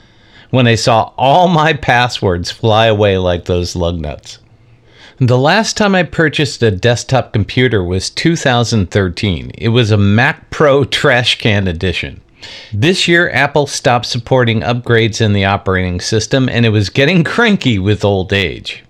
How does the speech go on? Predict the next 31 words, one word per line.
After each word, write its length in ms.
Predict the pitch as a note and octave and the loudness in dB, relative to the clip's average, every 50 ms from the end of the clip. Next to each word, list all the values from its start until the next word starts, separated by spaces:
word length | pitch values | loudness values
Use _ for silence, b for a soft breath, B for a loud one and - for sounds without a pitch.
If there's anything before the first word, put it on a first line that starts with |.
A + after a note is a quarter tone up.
| _ _ _ | _ _ _
It 80 | C#3 D3 | -2 0
was 240 | C3+ C3+ A#2 - | 2 0 0 -2
time 500 | - - - - D3+ D3+ D#3+ F3 F3+ F3+ D3+ | -4 -8 -6 -4 -2 0 0 0 0 0 0
to 100 | D#3+ B2+ | 0 0
recycle 760 | G#2+ A#2+ A#2 A#2+ A#2+ - - A#2 F#2 F#2 F2 - G2 F2+ F2 | 2 2 2 2 2 0 0 0 0 0 -2 -2 -4 -2 -2
the 100 | G2+ F#2 | -2 -2
trash 520 | - - - G2 F2+ D#2+ D#2 - - - | -2 -4 -2 -2 -2 -2 -2 -6 -8 -8
can. 340 | - D#2+ C#2 A#1+ - - - _ _ _ _ _ _ _ B B B B B B B B B B B - | -8 -8 -8 -10 -14 -18 -20 _ _ _ _ _ _ _ B B B B B B B B B B B -2
I 80 | - | 0
was 200 | C3+ C#3 B2 A2+ | 2 2 2 2
waiting 460 | A#2+ C3+ C#3 E3 F#3+ A#3 B3+ C4+ C4 | 2 2 4 4 2 2 2 2 2
for 180 | A#3 - - G#3 | 2 0 -2 0
the 140 | F3 F3 E3 | 0 2 2
new 160 | D#3 D3 D3 | 2 2 2
Mac 360 | D3 D3 C3+ B2 B2 B2 - | 2 2 2 2 2 0 -2
Studio 540 | - - - - D#3 D#3 D3+ C#3+ B2 A2 G2 | -4 -4 -2 0 0 2 2 2 2 2 2
with 160 | F#2 G2+ F#2 | 2 0 0
the 140 | - G#2+ G#2+ | 0 0 2
M 140 | G#2 G#2 G#2 | 2 2 0
two 200 | - F3 G#3 G#3+ | 0 0 -2 -2
chip 360 | G#3+ - - B2+ G2+ - - | -2 -2 -2 -2 -2 -2 -2
to 100 | - G#2+ | -4 -2
become 380 | F2+ G2+ - - A#2 G2+ F#2+ F#2+ | -2 -4 -2 -2 0 0 2 0
available, 720 | F2+ E2 F#2 F#2+ F#2+ F#2 F#2 F2+ D#2+ D2+ D#2+ D#2 D#2+ E2 | 0 0 0 0 2 2 0 0 -2 -2 -4 -4 -2 -2
and 100 | F2+ G2 | 0 0
my 140 | G2 G2+ F#2+ | 0 0 -2
prayers 600 | - - - - D3+ D#3+ E3+ F3+ F#3+ G3 - - | -4 -6 -4 0 2 2 2 2 2 0 -2 -2
were 160 | D#3 D#3 D#3 | -2 -2 -2
answered 520 | G2+ A#2 A#2+ A#2+ A2 - - B2+ A#2+ A2+ | 0 0 0 0 0 0 0 0 -2 -2
in 260 | - - A2 G#2+ G#2 F#2 | -2 -2 0 0 0 0
June. 540 | - - F#2+ F#2+ E2 C2+ - - - - | 0 -2 -2 -2 -2 -4 -8 -14 -18 -20